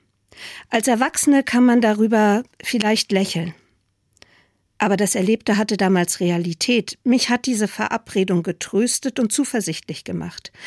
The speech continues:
Ich hatte Vertrauen, dass das klappt. Ich fühlte mich wirklich von meinen Eltern gesehen und von Gott behütet.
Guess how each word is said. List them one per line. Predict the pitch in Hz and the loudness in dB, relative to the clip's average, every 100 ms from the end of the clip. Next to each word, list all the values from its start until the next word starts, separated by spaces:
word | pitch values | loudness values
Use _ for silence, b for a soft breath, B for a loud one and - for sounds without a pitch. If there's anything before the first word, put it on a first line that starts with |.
| B B | B B
Ich | 208 | -2
hatte | 233 - | -2 -2
Vertrauen, | - 254 - - 233 285 262 | -2 -4 -4 -2 2 2 2
dass | 233 - | -2 -4
das | 233 - - | -4 -6 -6
klappt. | - - - - _ _ b b b b b - | -6 -6 -10 -18 _ _ b b b b b -4
Ich | - | -2
fühlte | - 277 294 | 2 2 4
mich | 254 - - | 4 2 0
wirklich | 277 - 269 | 0 0 -4
von | - 196 | 0 0
meinen | 165 170 | 0 0
Eltern | 170 180 220 208 | -2 -2 0 0
gesehen | 190 180 185 208 220 | 0 2 2 2 0
und | 180 | -2
von | - 185 | 0 0
Gott | 185 175 - | 0 -6 -4
behütet. | 202 196 175 175 - - | -4 -2 -6 -8 -12 -16